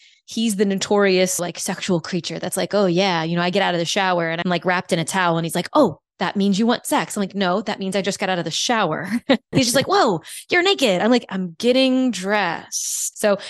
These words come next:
it's this really interesting thing where I'm like, "Hey, what are you doing?" And he's like, "What do you mean? What am I doing?" I'm like, "Did you look at the calendar?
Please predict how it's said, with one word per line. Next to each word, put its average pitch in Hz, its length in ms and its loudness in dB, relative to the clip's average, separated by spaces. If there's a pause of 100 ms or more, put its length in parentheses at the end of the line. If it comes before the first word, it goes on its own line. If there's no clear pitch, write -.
(160)
it's - 140 -2
this 214 120 -2
really 247 220 2
interesting 220 360 -2
thing 247 120 2
where 233 60 2
I'm 208 60 0
like, 196 200 -2 (100)
"Hey, 269 100 0
what 247 120 2
are - 20 2
you 240 60 2
doing?" 185 320 -2 (880)
And 220 80 -2
he's 226 100 2
like, 220 200 -2
"What 202 200 -4
do 226 60 0
you 226 40 0
mean? 233 280 0
What 190 120 -2
am 180 60 0
I - 20 0
doing?" 175 160 0
I'm 190 60 0
like, 202 240 -2
"Did 202 160 -4
you 220 80 0
look 226 100 0
at 220 60 -4
the 226 40 -4
calendar? 240 480 -2